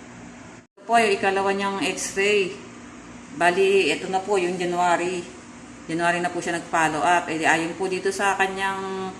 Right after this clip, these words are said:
sa result po ng X-ray na binasa, ah, nakalagay po dito, "Follow-up X-ray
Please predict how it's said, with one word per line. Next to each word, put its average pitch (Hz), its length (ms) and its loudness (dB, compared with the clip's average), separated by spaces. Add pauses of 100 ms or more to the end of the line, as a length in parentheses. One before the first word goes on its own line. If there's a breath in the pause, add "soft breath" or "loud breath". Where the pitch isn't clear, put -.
(200 loud breath)
sa 196 480 6
result 196 320 0
po 208 160 2
ng 208 560 -2
X-ray 196 320 0
na 196 80 0
binasa, 190 480 2
ah, 165 400 0 (320)
nakalagay 170 400 -4
po 175 160 -4
dito, 160 560 -2 (480 loud breath)
"Follow-up 196 640 4
X-ray 175 720 0